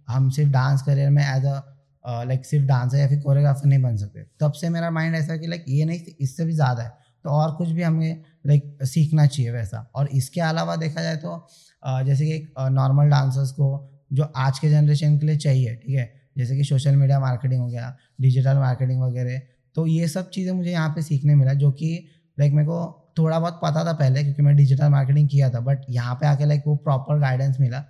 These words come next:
कि टीचिंग के अलावा तुम कैसे खुद को भी बिल्ड कर सकते हो और डिपेंड नहीं रह सकते यहाँ पे। तो इसके लिए तो मेरे को like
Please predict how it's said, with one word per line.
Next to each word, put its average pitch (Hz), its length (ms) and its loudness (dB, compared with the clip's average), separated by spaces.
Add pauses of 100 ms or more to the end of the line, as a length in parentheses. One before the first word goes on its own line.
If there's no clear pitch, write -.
(380)
कि 151 120 0
टीचिंग 156 460 0
के 165 60 -2
अलावा 156 260 0
तुम 165 200 -4
कैसे 151 260 0
खुद 151 260 -2
को 170 80 -2
भी 165 120 0
बिल्ड 156 240 2
कर 147 140 0
सकते 135 280 0
हो 147 60 2
और 165 180 -8 (300)
डिपेंड 160 360 2
नहीं 160 120 2
रह 135 140 4
सकते 113 320 -8
यहाँ 107 180 -4
पे। 131 120 -16 (460)
तो 156 120 -2 (720)
इसके 143 320 -2
लिए 175 120 -4
तो 175 140 -6
मेरे 165 160 -4
को 170 120 -4
like 165 160 -4